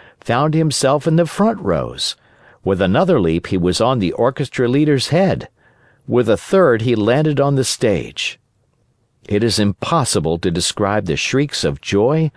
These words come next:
the warm embraces, the knocks, and the friendly greetings with which that strange company of dramatic actors and actresses received Pinocchio. It was a heart-rending spectacle, but the audience, seeing that the play had stopped,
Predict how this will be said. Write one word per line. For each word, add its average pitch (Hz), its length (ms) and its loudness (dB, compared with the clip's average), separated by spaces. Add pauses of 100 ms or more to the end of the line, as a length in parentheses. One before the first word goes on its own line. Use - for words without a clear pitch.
(220)
the 78 120 -2
warm 104 320 2
embraces, 127 920 0
the 73 140 -2
knocks, 104 560 -2
and 82 200 -4
the 76 80 -2
friendly 160 400 0
greetings 127 540 0
with 85 160 -2
which 123 240 -2
that 101 180 0
strange 123 600 -2
company 135 440 -2
of 82 120 -2
dramatic 98 500 -2
actors 120 420 -2
and 143 100 0
actresses 90 680 -2 (320)
received 95 460 -2
Pinocchio. 82 640 -4 (760)
It - 220 -6
was 180 160 2
a 185 100 4
heart-rending 113 800 0
spectacle, - 720 -4 (360)
but 113 160 -2
the 95 120 -2
audience, 95 640 0
seeing 175 400 2
that 147 160 0
the - 80 -4
play 147 300 0
had 95 240 0
stopped, - 500 -4